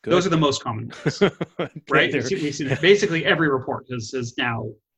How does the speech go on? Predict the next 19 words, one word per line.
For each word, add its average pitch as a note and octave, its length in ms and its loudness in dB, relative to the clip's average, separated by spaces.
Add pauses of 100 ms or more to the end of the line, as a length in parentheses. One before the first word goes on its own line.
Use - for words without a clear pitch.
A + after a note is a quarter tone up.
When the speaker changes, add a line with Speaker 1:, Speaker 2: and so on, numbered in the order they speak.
(120)
Speaker 2:
told C3 200 -2
us - 100 -10
that B2 120 -8
that's B2+ 300 0
what A#2 240 -8
customer B2+ 300 -10
education A#2 360 -10
programs A#2+ 380 -8
are B2 120 -8
all C3 180 -4
looking A#2+ 260 -6
to B2+ 80 -10
drive. - 200 -12 (1400)
Um, F3 420 2
there F#3+ 120 6
were C#4+ 140 4
a C#4 60 0
few G3 280 0
other, D#3 220 0